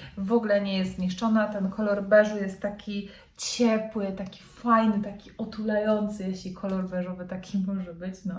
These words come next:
ale ta mi się tak kojarzy. Po prostu sobie ona poczeka, ja ją kupiłam, o, powiedzmy, na zapas. Zresztą wiecie, jak jest z dziećmi, my zmieniamy stylowy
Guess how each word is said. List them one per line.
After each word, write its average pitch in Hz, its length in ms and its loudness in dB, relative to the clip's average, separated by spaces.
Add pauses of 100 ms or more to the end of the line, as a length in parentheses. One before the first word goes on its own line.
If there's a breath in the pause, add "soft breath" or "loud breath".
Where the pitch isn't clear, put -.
ale 180 140 -4
ta 180 180 -6
mi 180 140 -4
się - 120 -10
tak - 180 -12
kojarzy. 220 520 0 (560 loud breath)
Po 370 120 0
prostu 294 380 4
sobie 233 320 0
ona 190 360 0
poczeka, 233 580 2
ja 196 160 6
ją 185 260 2
kupiłam, 196 500 -2
o, 185 260 -6
powiedzmy, 185 440 -4
na 175 200 -2
zapas. 233 420 4 (440 loud breath)
Zresztą 240 600 4
wiecie, 226 280 0
jak 208 260 4
jest 190 180 -4
z 190 120 -4
dziećmi, 277 720 -2 (160)
my 208 460 4 (280)
zmieniamy 196 540 0
stylowy 214 580 0